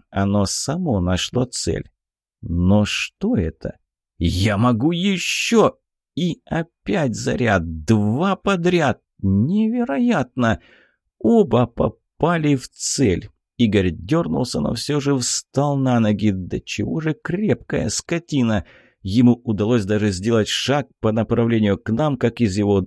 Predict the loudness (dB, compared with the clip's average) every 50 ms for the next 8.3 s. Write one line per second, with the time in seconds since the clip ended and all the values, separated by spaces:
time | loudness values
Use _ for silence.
0 | -2 -2 -2 -2 -2 -4 -6 -4 -2 0 0 0 -2 _ _ _ _ _ -4 -4
1 | -2 -2 -2 -2 -2 0 0 0 0 2 0 0 0 -2 -2 2 6 6 8 6
2 | 6 2 -2 -8 _ _ _ _ _ _ _ _ _ _ _ 0 2 2 2 2
3 | 2 2 2 2 0 -2 -2 -2 -4 -2 -2 -2 -2 -2 -4 -8 -12 -12 _ _
4 | -4 -2 -2 0 0 0 2 2 2 4 6 6 6 4 2 0 -4 -4 -4 -4
5 | -4 -4 -4 -6 -4 -2 -2 0 0 0 -2 -4 -6 -4 -2 0 2 2 2 2
6 | 0 -2 -4 _ _ -8 -2 0 0 2 2 0 0 -2 -2 -2 -2 0 0 0
7 | 0 0 0 0 -2 -2 -2 0 2 2 2 2 0 0 2 2 2 0 0 -2
8 | -6 -8 -10 -10 -10 -12